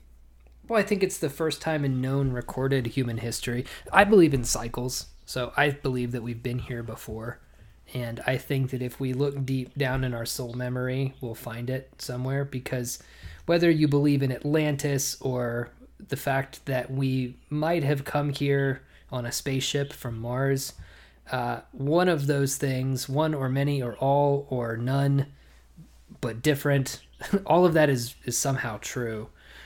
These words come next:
So I think we go through these cycles, and it really seems to come from the human ability to innovate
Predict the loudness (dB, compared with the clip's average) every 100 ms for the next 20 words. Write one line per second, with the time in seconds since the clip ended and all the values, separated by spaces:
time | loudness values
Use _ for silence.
0 | -6 0 2 6 4 6 6 6 4 4
1 | 4 4 4 2 0 -4 -6 -4 -4 -6
2 | -8 -12 -12 -8 -6 -6 -4 0 4 4
3 | 4 2 0 0 0 -2 -4 -2 -2 -4
4 | -4 -4 -4 -6 -10 -12 -20 -20 -20 -12
5 | -2 0 0 -2 -4 -8 _ -20 -20 -20
6 | _ _ 2 6 6 6 4 4 4 2
7 | 0 0 0 0 0 2 4 4 2 -2